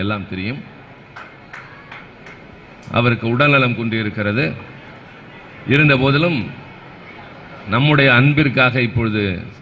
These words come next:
நம்மிடையே வந்திருக்கின்றார். அவரை சில நிமிடங்கள் பேச வேண்டும் என்று கேட்டுக்கொள்கின்றேன். களத்திலே சிக்கி தவித்த போது அவர்களை மீட்பதற்காக தமிழக முதல்வர் தளபதி அண்ணன் மு க ஸ்டாலின் அவர்கள் ஒரு குழுவினை நியமித்தார். என்னுடைய தலைமையில்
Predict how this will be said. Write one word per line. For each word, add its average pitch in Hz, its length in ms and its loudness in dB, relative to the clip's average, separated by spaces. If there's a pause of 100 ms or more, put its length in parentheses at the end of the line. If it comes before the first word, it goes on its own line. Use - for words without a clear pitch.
(420)
நம்மிடையே 117 480 2
வந்திருக்கின்றார். 113 640 -2
அவரை 107 260 -4
சில 110 200 -2
நிமிடங்கள் 117 520 0
பேச 120 300 -4
வேண்டும் 110 280 -2
என்று 95 220 -2
கேட்டுக்கொள்கின்றேன். 95 720 -2 (480)
களத்திலே 127 380 2 (120)
சிக்கி 143 200 0 (100)
தவித்த 120 260 0 (100)
போது 131 180 -2
அவர்களை 117 260 0 (120)
மீட்பதற்காக 123 760 -2
தமிழக 127 400 0
முதல்வர் 110 360 -2 (1000)
தளபதி 117 360 2
அண்ணன் 104 260 -2
மு 143 160 2
க 123 180 4
ஸ்டாலின் 110 420 0
அவர்கள் 107 300 -2 (120)
ஒரு 110 100 -2 (140)
குழுவினை 147 420 0 (100)
நியமித்தார். 101 540 -4 (1040)
என்னுடைய 135 300 4 (140)
தலைமையில் 139 480 0